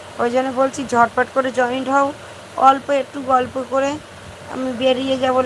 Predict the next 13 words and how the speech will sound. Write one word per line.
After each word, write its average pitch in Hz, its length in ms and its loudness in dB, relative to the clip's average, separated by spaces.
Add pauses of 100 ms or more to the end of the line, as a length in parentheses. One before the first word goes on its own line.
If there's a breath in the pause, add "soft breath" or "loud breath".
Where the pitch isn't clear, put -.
লাইভ 247 160 2 (120)
থেকে। 262 180 2 (100)
মনটা 240 280 0 (100)
খুব 254 100 -4 (120)
খারাপ, 247 280 6 (480)
তোমাদের 262 420 0
সঙ্গে 262 280 -4
একটু 254 120 -10 (120)
গল্প 240 200 2 (160)
করলে। 262 260 0 (960)
ও, - 20 0 (380)
আপনি 262 260 0 (160)
আছেন? 254 300 -6